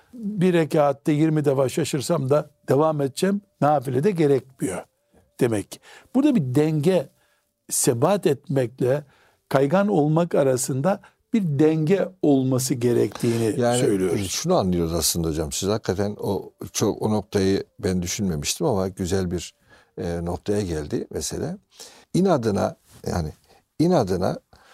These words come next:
Speaker 2: çok da faziletli olmayan, öyle diyelim.
Speaker 1: O an
Speaker 2: Daha,
Speaker 1: için.
Speaker 2: daha
Speaker 1: O an için
Speaker 2: faziletlisi
Speaker 1: çok
Speaker 2: de,
Speaker 1: güzel.
Speaker 2: evet, daha faziletlisinin de varlığı hissedilen ya da bilinen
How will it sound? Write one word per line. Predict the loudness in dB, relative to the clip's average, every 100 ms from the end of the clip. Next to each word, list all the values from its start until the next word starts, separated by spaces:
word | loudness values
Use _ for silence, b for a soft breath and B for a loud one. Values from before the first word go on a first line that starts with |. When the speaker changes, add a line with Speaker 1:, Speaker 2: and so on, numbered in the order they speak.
| b b b -4
Speaker 2:
çok | -2 2 0
da |
faziletli | 0 0 2 2 2 2
olmayan, | 4 4 0 -4 -6 -10 -4
öyle | 0 0 0
diyelim. | -4 -4 -6 -6 0
Speaker 1:
O | 2
an | 4
Speaker 2:
Daha, | 6 4
Speaker 1:
için. | 2 -2 -2
Speaker 2:
daha | 2 2
Speaker 1:
O |
an | 0
için |
Speaker 2:
faziletlisi | 0 4 4 4 2 2 2 2 2
Speaker 1:
çok | 4
Speaker 2:
de, | 2 0
Speaker 1:
güzel. | 0 0
Speaker 2:
evet, | 0 0
daha | 0 2
faziletlisinin | 2 -2 0 2 2 0 -6 -2 0 2
de |
varlığı | 2 4 4 4 4 2
hissedilen | 0 0 0 2 2 2 2
ya | 2
da | 2 2
bilinen | 2 2 2 0